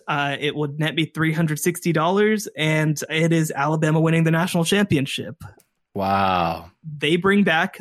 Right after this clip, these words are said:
Speaker 1: the best player in the country on offense, the best player in the country on defense, a whole lot of production. They added some key transfers at wide receiver, which was their big question mark last year. They added somebody who I think can contribute at left tackle.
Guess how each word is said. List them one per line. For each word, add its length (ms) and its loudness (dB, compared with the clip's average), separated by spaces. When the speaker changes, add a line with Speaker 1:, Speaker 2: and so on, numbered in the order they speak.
Speaker 1:
the 120 -4
best 400 -2
player 240 2
in 80 4
the 80 4
country 340 0
on 120 2
offense, 680 -6
the 80 0
best 320 -4
player 180 2
in 80 0
the 80 0
country 360 0
on 200 2
defense, 540 -6
a 80 -4
whole 400 2
lot 200 2
of 80 0
production. 580 2
They 160 0
added 340 -2
some 240 -8
key 360 2
transfers 500 0
at 120 -2
wide 220 0
receiver, 440 0
which 180 -2
was 120 -2
their 120 0
big 200 -4
question 340 -4
mark 200 -4
last 340 -4
year. 220 2
They 140 0
added 320 0
somebody 320 4
who 100 2
I 60 2
think 240 -2
can 140 0
contribute 480 0
at 180 -8
left 240 -6
tackle. 480 0